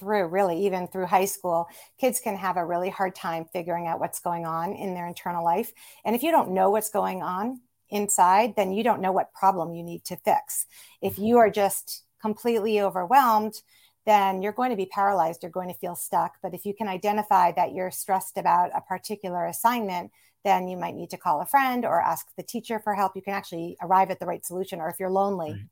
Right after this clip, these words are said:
Speaker 1: call a friend. And then I think helping kids understand that there is a connection between thoughts, feelings, and behaviors. So if you have a thought that's off kilter, maybe you're every-, you think everyone hates you or you're terrible at math, whatever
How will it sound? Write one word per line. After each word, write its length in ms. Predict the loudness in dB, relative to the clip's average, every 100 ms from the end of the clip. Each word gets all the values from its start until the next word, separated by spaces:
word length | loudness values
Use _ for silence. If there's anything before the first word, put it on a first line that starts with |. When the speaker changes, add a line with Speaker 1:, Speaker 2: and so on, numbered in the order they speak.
| _ _
Speaker 1:
call 240 | 0 2 2
a 60 |
friend. 420 | 0 -2 -2 -6 -10 _ _ _ _ -2
And 160 | 2 4
then 140 | 6
I 80 | 4
think 280 | 0 -6 -10 -18
helping 400 | 2 4 4 0
kids 180 | -4 -2
understand 600 | -2 -2 -6 -8 -6 2
that 180 | 4 4 -2
there 340 | -2 0 -2
is 200 | -4 -4
a 80 | -4
connection 420 | -6 -8 -8 -8
between 300 | -10 -8 -6
thoughts, 320 | 0 0 -2
feelings, 340 | -8 -8 -8 -10
and 100 | -10
behaviors. 640 | -8 -6 -4 -4 -4 -10 _ _ -20 _ -8
So 320 | 4 4 4
if 180 | 0 -4
you 160 | -2
have 240 | 4 6 6
a 100 | 4
thought 280 | 6 6 6
that's 160 | 2
off 260 | 2 0 -4
kilter, 520 | -8 -6 -6 -6 -6 -8 _ _
maybe 180 | -8 -4
you're 360 | -2 -2 -4 -8 _ _ _
every-, 240 | -2 -2 -2
you 60 |
think 180 | -4 -2
everyone 280 | 0 0 -2
hates 360 | 0 0 0 -2
you 240 | -2 -2
or 120 | -2
you're 180 | -4 -6
terrible 480 | 2 6 6 6 4
at 140 | 2
math, 360 | 0 -2 -4 -6
whatever 520 | 0 2 4 2 -2